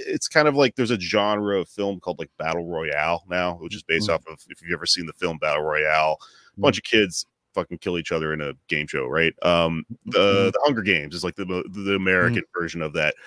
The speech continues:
Speaker 1: So Squid Game is basically that genre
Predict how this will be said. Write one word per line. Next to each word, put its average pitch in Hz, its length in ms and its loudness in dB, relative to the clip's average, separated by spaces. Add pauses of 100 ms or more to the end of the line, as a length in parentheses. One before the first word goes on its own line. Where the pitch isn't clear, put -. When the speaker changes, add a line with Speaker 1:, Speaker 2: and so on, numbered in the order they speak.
(240)
Speaker 1:
So 143 300 10
Squid 175 340 8
Game 165 240 10
is 113 300 6
basically 110 1040 0 (680)
that 104 400 4
genre 107 760 -2